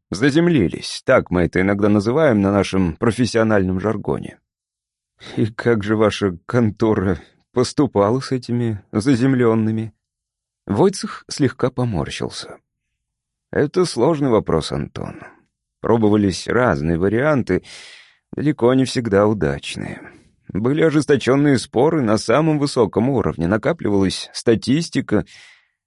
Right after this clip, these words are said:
Не будем сейчас об этом. Наша нынешняя стратегия проста. Наблюдение,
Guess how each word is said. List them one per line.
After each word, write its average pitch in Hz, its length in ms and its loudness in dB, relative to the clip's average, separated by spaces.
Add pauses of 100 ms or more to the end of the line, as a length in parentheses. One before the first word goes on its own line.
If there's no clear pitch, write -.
Не 180 140 0
будем 95 320 2
сейчас 76 360 -4
об 80 140 -2
этом. - 400 -12 (520)
Наша 139 440 0
нынешняя 139 540 0
стратегия 107 560 0
проста. - 580 -6 (340)
Наблюдение, 139 800 2